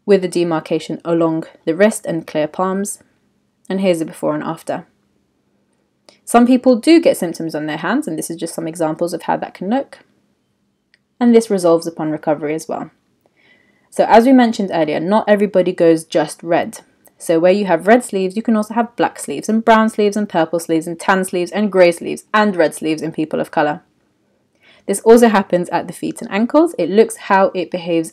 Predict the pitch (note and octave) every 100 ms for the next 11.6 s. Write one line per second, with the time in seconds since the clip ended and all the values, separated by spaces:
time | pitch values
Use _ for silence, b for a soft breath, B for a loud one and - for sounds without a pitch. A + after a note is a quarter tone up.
0 | - - E3 - D#3+ D3+ D#3+ F#3+ - -
1 | F3 E3 D#3 D3+ D3+ _ - E3 F3+ C4+
2 | - b b b E3 D3+ D#3 D3 D3 F#3+
3 | G3+ B3 D4+ - b b b A3 C#4+ F#4+
4 | F4 E4 B3 A3+ F#3+ G3 A3+ A3 B3+ F4
5 | F#4 - C#4 C4+ - D#3 - A3 A3+ B3+
6 | B3+ B3 A#3+ A#3+ A3+ A3+ G#3+ G#3 G#3 G#3
7 | G3+ G#3 F3+ F3+ - E3+ E3+ - A#3+ E3
8 | - D#3+ E3 D#3+ D#3 F3+ F#3 D#3 D#3+ -
9 | E3+ - A#3+ B3+ A3+ G3 F3 A3+ A#3+ G#3+
10 | G3+ F3 E3 F3 - D#3+ D#3 E3 D#3 -
11 | E3 - E3 D#3+ F3+